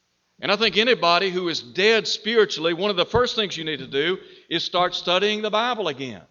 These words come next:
That is,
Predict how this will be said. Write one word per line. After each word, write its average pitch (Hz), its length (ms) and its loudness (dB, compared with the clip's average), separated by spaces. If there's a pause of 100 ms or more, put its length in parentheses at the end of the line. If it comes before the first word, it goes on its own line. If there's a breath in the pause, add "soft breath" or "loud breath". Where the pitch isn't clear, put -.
(2750)
That 170 180 6
is, 214 380 6